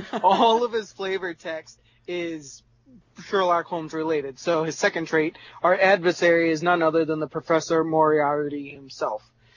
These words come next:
When an opposing character within six squares would use Outwit, Perplex, or Probability Control, you and that opponent each roll two D six, and you add Lieutenant Commander Data's deduction tokens. If your result is higher, instead, that opposing character can't use that power this turn,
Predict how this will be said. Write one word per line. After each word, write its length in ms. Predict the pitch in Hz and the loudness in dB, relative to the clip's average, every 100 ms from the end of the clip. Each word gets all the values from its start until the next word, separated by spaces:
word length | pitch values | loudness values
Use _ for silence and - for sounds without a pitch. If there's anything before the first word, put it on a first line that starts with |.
| _ _ | _ _
When 140 | - 175 | 0 2
an 80 | 160 | 4
opposing 400 | 160 208 226 233 | 4 2 2 2
character 340 | 196 185 175 | 2 2 -2
within 320 | 165 165 160 | -4 -4 -8
six 260 | - 202 - | -2 -2 -2
squares 280 | - 180 170 | 0 0 0
would 140 | 151 | -2
use 200 | 156 147 | -4 0
Outwit, 420 | 170 196 202 220 - | 0 2 2 2 0
Perplex, 460 | - - 185 - | -8 0 -2 0
or 40 | 160 | -2
Probability 720 | - 165 175 175 180 165 147 | 2 2 2 0 0 0 -4
Control, 480 | 147 147 139 139 143 - - - | -8 -12 -8 -8 -8 -16 -18 0
you 180 | 175 | 4
and 120 | 196 175 | 6 6
that 120 | 170 | 4
opponent 440 | 160 170 165 175 - - | 2 -4 -6 -10 -16 -10
each 300 | 196 220 - | -10 -6 2
roll 240 | 170 160 | 6 6
two 240 | 156 196 196 | 4 -2 -4
D 160 | 185 165 | -4 -2
six, 400 | 160 139 - - - - - | -2 -2 -4 -16 -20 -14 -2
and 100 | 170 | 4
you 160 | 175 190 | 6 6
add 260 | 185 170 | 4 2
Lieutenant 400 | 170 190 185 196 | -2 -2 -4 -4
Commander 340 | 180 175 175 165 | -6 -4 -2 0
Data's 320 | 165 165 143 | 2 0 0
deduction 540 | 156 143 202 - 156 | -2 2 0 0 -10
tokens. 420 | 151 139 131 131 | -8 -10 -10 -8
If 140 | 151 151 | -6 2
your 100 | 160 | 4
result 380 | 151 160 156 143 | 4 4 2 0
is 80 | - | 0
higher, 320 | 202 226 233 | 4 4 2
instead, 480 | 175 170 175 170 170 | 0 -2 2 2 2
that 160 | 165 | 2
opposing 380 | 156 160 156 151 | 2 -2 -4 -6
character 340 | 156 147 151 | -6 -6 -8
can't 320 | 139 190 180 - | -10 -4 -4 -4
use 200 | 160 135 | -8 -2
that 180 | 147 147 | -2 0
power 300 | 147 139 143 | -2 -2 -4
this 180 | 143 | -8
turn, 320 | - 143 139 | -10 -12 -14